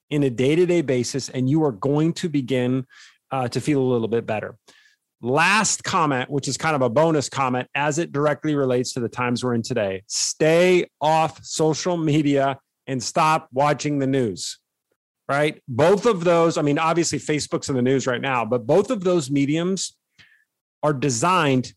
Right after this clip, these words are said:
to get you either mad or afraid. That's the way they work. That's their business model. If you're not afraid and you're not mad, you're not gonna pay attention to either of those mediums. It's, and again, I'm not even,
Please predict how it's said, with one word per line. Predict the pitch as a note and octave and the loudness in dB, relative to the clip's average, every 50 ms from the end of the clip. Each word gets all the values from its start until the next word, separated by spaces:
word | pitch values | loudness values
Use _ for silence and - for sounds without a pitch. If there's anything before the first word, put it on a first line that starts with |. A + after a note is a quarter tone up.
| _ | _
to | - - | -6 -4
get | D3+ C3 C#3 E3 D#3+ - - - | -4 0 0 0 0 -2 -2 -2
you | E3+ D#3 - - | -2 -2 -2 -2
either | C3+ C#3 C3+ C#3 | -2 -2 0 0
mad | B2+ B2+ C3 C3+ C#3 C#3+ D3+ D#3 D#3+ D#3+ | 0 0 0 2 2 2 2 2 0 0
or | D#3 D#3 | -2 -2
afraid. | C#3+ B2 - - D#3+ D#3 C#3+ A#2+ G#2+ F#2+ - G2+ _ - | -4 -4 -6 -4 -2 0 0 0 0 -4 -6 -10 _ -14
That's | G#2+ G#2+ C#3 C3+ D3+ D#3+ - - G#2 - | -6 -4 -2 -2 0 -2 -2 -2 -2 0
the | - G#3 | 2 2
way | F#3 E3 E3+ D#3+ E3 D#3+ | 2 4 4 4 4 2
they | C#3 D#3+ D#3+ D#3 | 2 2 0 2
work. | C#3+ E3+ E3 C#3 - - _ _ | 2 2 2 0 0 -4 _ _
That's | - C3 C3+ C#3 - - | -6 -4 -4 -4 -4 -6
their | - - F3 E3 | -4 -2 -2 0
business | D3 F#3 F3 C#3+ D3+ B2+ - - | 2 0 0 2 0 -2 -2 -2
model. | C3 G#2+ G2 G2 - - - _ _ _ _ _ _ - - - - - - | -4 -4 -4 -4 -8 -12 -18 _ _ _ _ _ _ -20 -20 -20 -12 -6 -4
If | D#3 D3 - | -4 -2 0
you're | E3 D#3+ D3+ | 2 2 4
not | C#3+ C#3+ D3+ F#3+ G3 - - | 4 4 2 2 0 -2 -4
afraid | - - - G3 F3 D#3+ E3 E3 E3 D#3 | -6 -4 0 0 2 2 2 2 0 -2
and | D#3 C#3+ C3 | -4 -4 -2
you're | B2+ C3 C3 | -2 0 0
not | C3+ C#3+ D#3+ D#3+ - D#3 | 0 0 0 -2 -2 -4
mad, | C#3+ C#3 C3+ C3 C3+ C3+ | -4 -2 -2 -2 -2 -2
you're | A#2 C3 | -2 -2
not | B2 B2 C3 C3+ C3+ - | 0 0 0 -2 -2 -2
gonna | F3 D#3+ D3 C3+ | -2 -2 -2 -2
pay | - C#3+ C3+ | 0 0 0
attention | C3 - B2+ C#3 C3+ - - C3+ | 0 0 0 -2 -2 0 -2 -2
to | B2 - | -2 0
either | B2 C3+ B2+ C3+ | 0 0 0 0
of | C3 A2+ | 0 0
those | A2+ B2 A2+ F#2+ | -2 -2 -2 -2
mediums. | A#2+ C3 A#2+ G#2+ F#2 E2+ F2 - - - | -2 -4 -2 -4 -6 -8 -12 -12 -8 -6
It's, | E3 C3+ - | -6 -6 -4
and | F3 F3+ F3+ F3+ | -2 0 0 2
again, | E3+ - A3+ A3+ G#3+ | 2 2 2 0 2
I'm | F3 F#3+ | 2 2
not | B3 C#4 C4+ | 2 2 2
even, | A#3 G#3 F#3 E3+ | 2 0 -2 -4